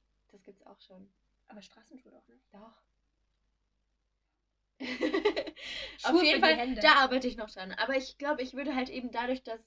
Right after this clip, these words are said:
Speaker 1: wo ich irgendwie was selber kreiert habe, und das ist, glaub ich, das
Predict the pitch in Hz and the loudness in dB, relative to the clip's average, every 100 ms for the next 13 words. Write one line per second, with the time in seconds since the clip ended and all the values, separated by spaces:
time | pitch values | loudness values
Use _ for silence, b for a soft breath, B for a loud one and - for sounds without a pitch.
0 | 208 240 262 - 262 254 214 220 - 233 | -12 -8 -8 -6 -4 -4 -4 -6 -6 -10
1 | 226 226 - 247 233 240 - 185 202 220 | -8 -10 -14 -14 -14 -12 -10 -10 -6 -8
2 | 262 _ _ _ 233 247 262 269 254 247 | -8 _ _ _ -14 -10 -6 -6 -6 -8
3 | 233 | -18